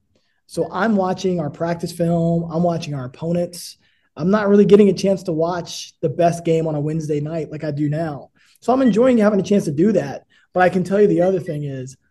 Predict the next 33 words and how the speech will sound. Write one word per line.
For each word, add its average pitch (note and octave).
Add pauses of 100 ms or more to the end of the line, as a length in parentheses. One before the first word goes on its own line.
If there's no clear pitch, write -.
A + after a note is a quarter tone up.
(180)
I'm D3+
really F3
getting E3
hungry D3
to, C3
to C#3 (300)
push F3+
towards D#3+
a, E3
a D3
championship D3+
level C#3
team D3
again. B2+ (400)
I'm D3
really F3+
getting E3
hungry D#3 (340)
to D3 (100)
do F#3+
really F3+
hard F3
things E3+ (580)
with D#3+
really E3
exceptional D3+
people - (360)
and D3
to D3
push D3
towards C3
that. A2
So D3+